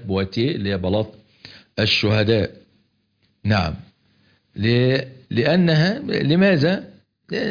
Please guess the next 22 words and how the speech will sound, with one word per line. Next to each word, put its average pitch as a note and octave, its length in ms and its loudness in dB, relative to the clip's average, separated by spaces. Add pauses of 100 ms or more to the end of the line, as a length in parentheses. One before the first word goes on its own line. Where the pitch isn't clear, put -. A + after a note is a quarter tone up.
(260)
تعليق: D3+ 460 0
لأنها E3+ 160 0
كانت F3+ 360 0
تتمنى E3+ 540 2
أن B2+ 80 -2
ينتصر C#3 520 -2 (720)
المسلمون B2 680 0
لتصل B2+ 680 -2
الحضارة C#3+ 800 -4 (640)
التي A2+ 500 -2
كانت F3+ 460 0
في D3 440 -4 (120)
الأندلس A2 880 -2
إلى A2+ 340 0 (420)
فرنسا، C3+ 680 -2
التي A2+ 340 -2
كانت C#3 440 -2
تعيش A2+ 360 -2
في G#2+ 140 -2
وقتها A2+ 640 0 (300)
في A2 560 0
عصر F#2+ 500 -4